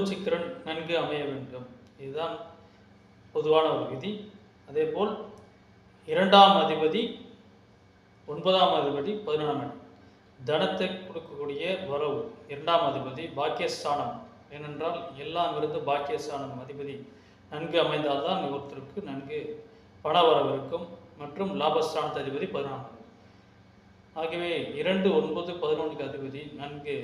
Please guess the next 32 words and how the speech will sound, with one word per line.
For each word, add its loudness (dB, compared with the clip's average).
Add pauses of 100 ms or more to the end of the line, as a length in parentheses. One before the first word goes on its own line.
இருந்து -12 (100)
கேந்திர 0
திரிகோணத்திலிருந்து -4 (560)
ஆட்சி -2 (120)
உச்சம் -8
பெற்று -8
பலம் -2
பெற்று -6
இருந்து -8
இவ்வளவு -4
திசாபுத்தியும் -4 (380)
தொடர்பு 4
உள்ள -2
குரு -2 (100)
சுக்கிரன் -6
இவ்வளவு -6
தொடர்பு 0
இருந்து -6 (840)
அதில் 2
குரு 0 (120)
பார்வை 8 (120)
இருந்து -2 (640)
அமைந்தால்தான் 0
இவர்களுக்கு -2 (100)
மிகப்பெரிய 0 (640)
ஒரு -2
மல்டி -4
மில்லியனர் -4
வருவார்கள். -4 (420)
இது -8 (120)
கூட 4
லக்னாதிபதி 8